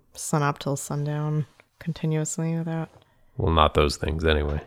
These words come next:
Speaker 1: Yeah, I think we try to, we try to contain our eating more to the meal times now. But we, there was a time we just have, like, a big pile of beef jerky and, like, food in the <laughs> middle of the quartet rehearsal.
Speaker 2: Right. Just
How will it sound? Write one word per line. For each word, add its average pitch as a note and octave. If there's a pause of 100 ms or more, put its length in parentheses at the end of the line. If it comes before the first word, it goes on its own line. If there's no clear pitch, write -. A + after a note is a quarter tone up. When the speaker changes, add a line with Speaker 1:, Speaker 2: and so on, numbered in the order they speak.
(800)
Speaker 1:
Yeah, D#3
I D#3+
think B3+
we C4+
try G3+
to, E3+ (260)
we F#3
try F#3+
to F#3
contain D#3+
our C#3+
eating C#3+
more B2
to D3
the -
meal C3
times C#3
now. D3+
But D3+
we, D#3+
there C4
was C#4+
a F#3+
time E3+
we -
just D#3+
have, D#3+
like, D#3
a D3+
big D3+
pile D#3
of -
beef D3+
jerky D3+
and, D3 (960)
like, -
food D#3
in D3+
the -
<laughs> E3+
middle F#3+
of D#3+
the D#3+
quartet -
rehearsal. D#3+ (180)
Speaker 2:
Right. F2+ (380)
Just D4